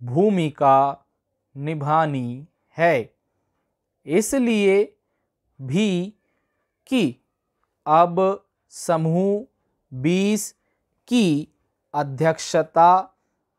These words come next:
भारत को करनी है और अगली शिखर बैठक दिल्ली में होगी। रूस यूक्रेन युद्ध के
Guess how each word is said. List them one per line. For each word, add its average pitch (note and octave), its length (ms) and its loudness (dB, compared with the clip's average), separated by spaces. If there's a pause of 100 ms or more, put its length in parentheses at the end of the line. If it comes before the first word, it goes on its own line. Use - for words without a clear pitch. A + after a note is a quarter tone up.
(160)
भारत D3+ 720 0
को D#3+ 180 -2 (640)
करनी D3 440 0 (100)
है D#3 300 -4 (640)
और E3 580 4 (440)
अगली F3+ 580 -4 (420)
शिखर F#3+ 560 0 (400)
बैठक D#3 720 0 (500)
दिल्ली F3 560 -2
में D3 400 -4 (420)
होगी। D3+ 440 0 (1080)
रूस F3 580 0 (300)
यूक्रेन F3+ 800 -2 (540)
युद्ध F3+ 540 2 (560)
के G3+ 380 4